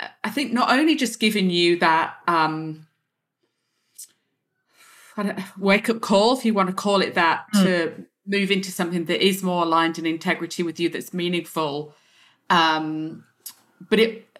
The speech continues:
Speaker 1: I would imagine it remains so as well. Like, it's a bit of a
Speaker 2: Mm-hmm.
Speaker 1: North Star of you, like, you know, when we act out of integrity, it's a way to go, "Hang on, let's remember time,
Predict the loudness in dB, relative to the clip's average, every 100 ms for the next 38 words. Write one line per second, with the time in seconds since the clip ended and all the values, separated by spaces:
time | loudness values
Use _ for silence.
0 | -10 0 2 2 0 2 2 2 0 2
1 | 4 6 8 6 4 2 2 0 -6 -6
2 | -4 0 2 2 -2 -6 -8 -10 -4 -4
3 | 0 0 2 0 -4 -8 -4 0 2 0
4 | 0 0 2 2 0 -2 0 2 2 0
5 | 0 0 0 -2 -2 -2 -8 -8 -8 -6
6 | -4 0 0 -2 -6 -20 -20 _ -10 -4
7 | 0 0 0 0 0 0 0 0 -4 -6
8 | -8 _ _ _ _ _ _ _ _ _
9 | _ _ _ -6 -6 -4 -2 -2 -2 0
10 | 0 -2 -4 -2 0 -2 -4